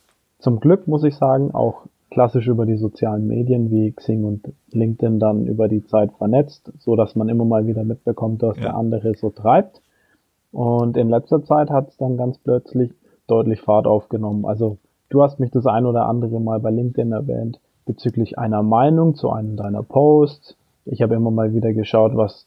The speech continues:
Speaker 1: du so veröffentlichst und auch mal geliked und du auch bei mir, so dass man einfach ein bisschen Interaktivität auf LinkedIn erzeugt.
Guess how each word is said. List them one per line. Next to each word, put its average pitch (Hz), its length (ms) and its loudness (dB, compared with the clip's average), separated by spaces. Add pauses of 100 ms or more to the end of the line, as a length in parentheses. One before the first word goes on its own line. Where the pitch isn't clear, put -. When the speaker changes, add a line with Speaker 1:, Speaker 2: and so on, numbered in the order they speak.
Speaker 1:
du 113 120 -2
so 104 140 -8
veröffentlichst 123 880 0
und 110 140 -2
auch 113 100 -6
mal 104 180 -6
geliked 117 540 2
und 107 120 -4
du 110 120 -4
auch - 200 -6
bei - 160 -6
mir, 135 360 2 (340)
so 117 80 0
dass 113 200 0
man 113 120 -2
einfach 107 340 -4
ein 110 160 -6
bisschen 110 280 -6
Interaktivität 110 880 -4
auf - 160 -2
LinkedIn 139 400 -2
erzeugt. 143 480 0